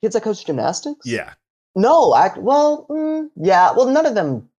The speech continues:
Speaker 1: really know about it. I'd say they're less judgmental because they're gymnasts, and it's kind of a similar thing where it's like, gymnastics isn't, like, this mainstream thing that people take seriously. I love gymnastics, but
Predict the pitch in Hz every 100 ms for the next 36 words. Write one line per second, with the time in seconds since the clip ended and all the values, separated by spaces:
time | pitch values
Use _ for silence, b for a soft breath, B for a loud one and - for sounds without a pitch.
0 | - 143 160 147 127 120 131 151 165 202
1 | - 285 190 156 156 156 123 151 143 131
2 | 123 135 139 165 160 135 143 131 139 117
3 | 104 120 131 147 - - 139 127 - 165
4 | 143 120 - 131 123 110 123 120 120 113
5 | 110 123 113 110 _ _ _ _ 139 139
6 | 156 127 120 - 131 - 120 113 117 113
7 | 110 - 113 117 113 - 110 107 - 117
8 | 113 110 - - 123 123 _ _ _ _
9 | _ _ _ _ - 123 - 135 - 135
10 | 117 113 104 107 113 - - - -